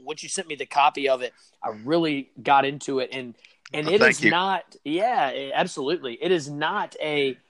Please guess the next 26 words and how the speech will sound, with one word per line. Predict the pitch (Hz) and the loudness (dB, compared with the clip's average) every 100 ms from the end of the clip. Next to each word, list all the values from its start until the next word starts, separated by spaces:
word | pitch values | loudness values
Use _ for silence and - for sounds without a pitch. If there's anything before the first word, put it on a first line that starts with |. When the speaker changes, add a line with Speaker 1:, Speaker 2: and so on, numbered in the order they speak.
| _ | _
Speaker 1:
like | 143 151 170 | 0 0 0
you | 170 | -6
said, | 170 | -2
like | 156 147 | 0 2
we | 170 | 0
were | 151 | 0
talking | 156 147 143 | 2 2 0
about | 139 123 | -2 -2
before | 123 156 | -4 -6
we | 143 | -4
started | - 143 135 | -2 -2 -2
to | 120 | -4
hit | 139 135 | -6 -6
the | 123 | -8
record | 117 160 196 147 | -6 0 0 2
button, | 131 117 123 - _ _ _ _ _ - - | 0 -2 -10 -18 _ _ _ _ _ -20 -4
it | 165 | 2
is | 180 131 | 2 2
not | 160 165 | -4 -4
necessarily | 151 - 139 - 170 156 143 131 - - _ | -6 -10 -10 2 4 4 2 -2 -4 -18 _
your, | 127 156 147 147 135 120 _ - - - - | -4 0 4 6 4 2 _ -20 -20 -20 -10
you | 139 | -4
know, | 143 127 120 117 - _ _ _ | 0 0 -2 -8 -16 _ _ _
academic | 170 175 165 131 165 160 151 - | 2 2 -2 -4 0 0 0 -2
level | 147 147 143 139 120 - _ _ 104 | 0 2 2 -4 -6 -14 _ _ -10
book. | 151 139 | -4 -4